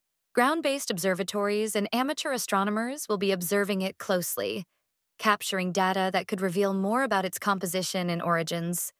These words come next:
This celestial event also serves as a reminder of the dynamic nature of our solar system. While planets move in predictable orbits, comets take unpredictable paths, often showing up unannounced.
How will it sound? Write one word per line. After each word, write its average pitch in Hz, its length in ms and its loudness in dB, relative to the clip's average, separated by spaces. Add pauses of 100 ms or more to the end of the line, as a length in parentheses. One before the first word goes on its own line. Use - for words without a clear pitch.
(580)
This 302 120 2
celestial 262 580 0
event 190 400 0
also 254 300 -2
serves 220 400 0
as 190 100 -2
a 190 60 0
reminder 185 480 0
of 190 140 -2
the 196 80 -2
dynamic 190 560 0
nature 196 360 0
of 175 120 2
our 175 100 4
solar 220 320 0
system. - 560 -4 (640)
While 262 220 6
planets 302 480 0
move 208 280 2
in 190 140 -2
predictable 185 540 -2
orbits, 190 720 -2
comets 277 420 2
take 196 260 -2
unpredictable 190 640 -2
paths, - 640 -2 (500)
often 277 320 2
showing 226 380 2
up 196 240 2
unannounced. 175 720 -2